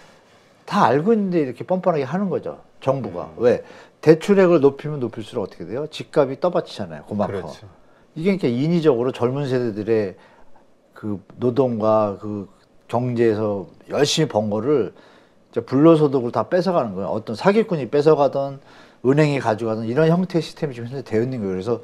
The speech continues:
Speaker 1: 제가 볼 때는 엠지 세대뿐이 아니라 한 사공 세대까지 이분들이 이거에 대해서 주위에 많이 알려주시면 정부도 하여간 정치하는 사람들의 우리 늘공과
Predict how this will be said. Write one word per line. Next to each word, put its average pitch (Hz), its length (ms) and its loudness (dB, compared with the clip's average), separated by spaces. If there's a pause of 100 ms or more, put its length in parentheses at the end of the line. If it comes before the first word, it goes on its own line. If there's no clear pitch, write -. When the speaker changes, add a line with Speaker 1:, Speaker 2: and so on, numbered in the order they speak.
(380)
Speaker 1:
제가 123 220 2
볼 113 100 -2
때는 120 360 -4
엠지 135 360 -4
세대뿐이 120 440 -6
아니라 110 160 -4
한 113 60 -4
사공 107 360 0
세대까지 101 560 -8 (580)
이분들이 127 680 -6
이거에 113 200 -2
대해서 110 320 -6 (280)
주위에 120 280 0
많이 98 260 -2
알려주시면 95 920 -6 (560)
정부도 165 600 2
하여간 147 340 0
정치하는 147 480 -2
사람들의 117 720 2 (180)
우리 104 220 -6
늘공과 123 800 4